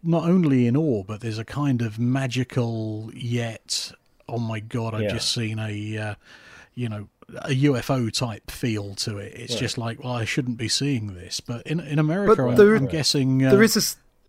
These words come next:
Speaker 3: there is a simple, um, explanation over here, which was a change in the law
Speaker 1: Yeah.
Speaker 3: with the, the Dan-, Dangerous, um, Animals Act,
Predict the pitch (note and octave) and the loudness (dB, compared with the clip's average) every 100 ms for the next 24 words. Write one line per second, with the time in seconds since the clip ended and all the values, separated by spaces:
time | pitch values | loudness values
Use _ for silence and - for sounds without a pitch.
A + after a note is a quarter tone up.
0 | _ G3 G3+ G3 - F#3+ E3 - E3 D3+ | _ 2 4 2 2 2 0 2 2 2
1 | D3+ C3+ - - D#3 D3+ D3 D3 - E3+ | 0 -6 -12 -6 -2 0 -2 -4 -4 -6
2 | C#3+ - D#3 D#3+ - C#3 B2+ B2+ B2 A#2+ | -4 -2 0 0 -2 -4 -4 -4 -4 -6
3 | A#2 B2+ - - - - D3 E3+ - - | -6 -10 -16 -20 -20 -6 -2 0 -2 2
4 | F#3 D#3+ D3 C#3+ D#3 F#3 C3 A#2 G#2+ G2 | 4 4 2 0 2 4 4 2 0 -4
5 | C#3+ C#3+ D3+ C#3+ C#3 D3+ E3+ D#3+ C#3+ - | -6 -2 2 2 2 4 6 6 4 2
6 | D3+ D3 D3+ - - D#3+ D3 D3 C#3+ D3+ | 2 2 0 0 0 0 0 -2 -4 -6
7 | - - - - - - F3+ G#3+ F3+ B2+ | -10 -14 -14 -20 -20 -2 2 4 2 0
8 | A2+ A#2 - | -4 -10 -16